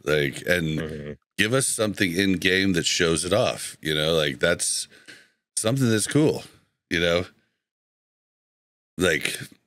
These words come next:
Speaker 1: like, I'd even be cool with a form of transmog in, like, sod if it was only helmet or something like that. Like,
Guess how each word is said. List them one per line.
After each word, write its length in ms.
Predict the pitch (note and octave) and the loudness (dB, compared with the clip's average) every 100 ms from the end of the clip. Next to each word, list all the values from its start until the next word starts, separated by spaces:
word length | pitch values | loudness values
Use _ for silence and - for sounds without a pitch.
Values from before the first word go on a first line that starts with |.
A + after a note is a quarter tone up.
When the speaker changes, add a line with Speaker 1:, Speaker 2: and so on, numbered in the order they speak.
| _ | _
Speaker 1:
like, 160 | F2+ E2+ | -2 2
I'd 180 | G2+ C#3 | 2 2
even 220 | D#3 C3+ | 2 2
be 80 | A2 | 0
cool 320 | - B2 A#2+ | 2 4 4
with 100 | G2+ | 2
a 40 | E2 | -2
form 380 | - A2 A2 | 0 2 2
of 120 | F#2+ - | 2 0
transmog 880 | - G2+ G2+ G#2 F#2 E2 D2 C#2+ | -2 2 2 0 0 2 2 0
in, 180 | D2 E2 | 0 0
like, 240 | D#2+ D2+ B1 | 0 0 -2
sod 580 | - D#2+ C#2 C2+ C#2 - _ _ _ | -2 0 0 -2 -4 -10 _ _ _
if 140 | G2+ F2+ | -2 2
it 40 | |
was 220 | G2+ F#2+ - | 2 2 0
only 380 | G2 G2+ A2 A2+ | 0 0 2 0
helmet 540 | - G#2 F2 C#2+ - - - | 0 0 -2 -4 -8 -14 -8
or 340 | - D#2 D2+ D2 | -2 0 0 -2
something 360 | - F#2+ D#2+ D2+ | -2 -2 -2 -2
like 240 | D#2 D2+ | -2 0
that. 260 | D2 B1 C#2 | -2 -2 0
Like, 320 | E2 D#2 - | -2 -2 -8